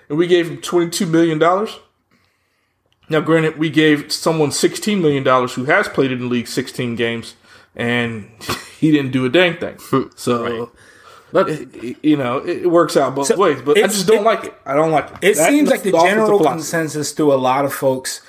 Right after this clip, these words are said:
Speaker 3: uh, is that they like the signing, but they don't like the money. Right? So everyone is, is, everyone's biggest
Speaker 1: Yeah.
Speaker 3: complaint is the money. So, I mean, we're, we're talking,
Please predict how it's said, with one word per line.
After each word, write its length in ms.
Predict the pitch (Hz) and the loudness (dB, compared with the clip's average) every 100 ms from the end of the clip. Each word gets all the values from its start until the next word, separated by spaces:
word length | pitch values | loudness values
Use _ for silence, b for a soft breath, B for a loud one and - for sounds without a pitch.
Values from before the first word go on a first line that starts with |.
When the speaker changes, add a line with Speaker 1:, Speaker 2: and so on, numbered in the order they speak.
| B _ | B _
Speaker 3:
uh, 260 | 113 117 110 | -4 -4 -2
is 200 | 127 135 | -2 -2
that 300 | 120 127 123 | 2 0 2
they 160 | 131 139 | 2 2
like 420 | 135 127 160 - | 2 0 0 0
the 100 | 214 | -2
signing, 500 | 196 - 160 165 156 | 0 0 0 0 2
but 140 | 143 139 | 2 2
they 200 | 135 131 | 0 0
don't 400 | 117 139 139 131 | 0 2 2 -2
like 260 | 127 120 - | -2 -2 -2
the 60 | |
money. 480 | 117 120 113 90 - _ _ _ _ _ _ _ | 0 2 0 -6 -20 _ _ _ _ _ _ _
Right? 420 | - 127 135 131 - | -4 0 0 -2 -2
So 180 | 151 | -2
everyone 460 | 135 160 196 196 190 | 0 2 2 4 0
is, 120 | 165 | 0
is, 280 | 160 160 151 | 0 0 0
everyone's 560 | 151 151 170 196 180 139 | -2 0 2 0 0 -2
biggest 420 | 139 185 185 170 | 0 2 2 2
Speaker 1:
Yeah. 100 | 151 | 0
Speaker 3:
complaint 420 | 127 170 165 143 139 | 2 -2 -4 -6 -2
is 420 | 147 147 127 127 | 2 2 -2 -4
the 80 | 123 | -2
money. 480 | 127 127 - 120 _ _ _ _ _ _ _ _ _ _ _ | 0 -2 -6 -16 _ _ _ _ _ _ _ _ _ _ _
So, 580 | - 170 151 135 113 98 _ _ | -2 2 2 0 -6 -18 _ _
I 80 | 147 | -2
mean, 320 | 147 139 - _ _ _ | 0 0 -6 _ _ _
we're, 280 | 147 180 175 | 0 2 4
we're 160 | 196 | 2
talking, 640 | 185 175 151 160 151 131 | 2 0 -2 -4 -4 -4